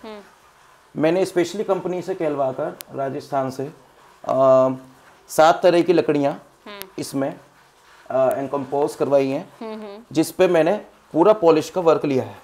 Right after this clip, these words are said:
Speaker 1: हम्म।
Speaker 2: ये natural polish है, अ, सात तरह की लकड़ियों पर।
Speaker 1: हम्म।
Speaker 2: सिर्फ लकड़ी का जो कलर है,
Speaker 1: हम्म।
Speaker 2: वो हमने tint करवाया है कि ताकि अलग-अलग तरह के लकड़ी के रेशे आराम से दिख जाए।
Speaker 1: हम्म।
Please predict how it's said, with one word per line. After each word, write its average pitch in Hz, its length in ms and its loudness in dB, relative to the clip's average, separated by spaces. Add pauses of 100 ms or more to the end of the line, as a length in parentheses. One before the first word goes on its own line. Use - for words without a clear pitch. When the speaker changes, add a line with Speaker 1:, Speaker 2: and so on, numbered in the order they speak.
Speaker 1:
हम्म। 208 240 -12 (560)
Speaker 2:
ये 156 100 0
natural 165 360 0
polish 170 400 2
है, 185 120 -6 (800)
अ, 135 240 4
सात 143 340 4
तरह 135 160 2
की 170 80 -4
लकड़ियों 139 320 0
पर। 131 120 -6
Speaker 1:
हम्म। - 460 -14
Speaker 2:
सिर्फ 185 160 -6
लकड़ी 180 360 -4
का 196 120 0
जो 160 120 -10
कलर 147 340 2
है, 120 140 -10 (160)
Speaker 1:
हम्म। 214 240 -14
Speaker 2:
वो 156 100 -4
हमने 143 260 -4
tint 165 320 -8
करवाया 131 320 -4
है 131 120 -2
कि 139 100 -10
ताकि 135 380 -6 (420)
अलग-अलग 160 360 4
तरह 156 220 0
के 170 100 -2
लकड़ी 151 320 0
के 185 120 -2
रेशे 170 400 -6
आराम 127 220 -2
से 139 100 -12
दिख 127 180 -10
जाए। 110 140 -14 (320)
Speaker 1:
हम्म। 202 180 -18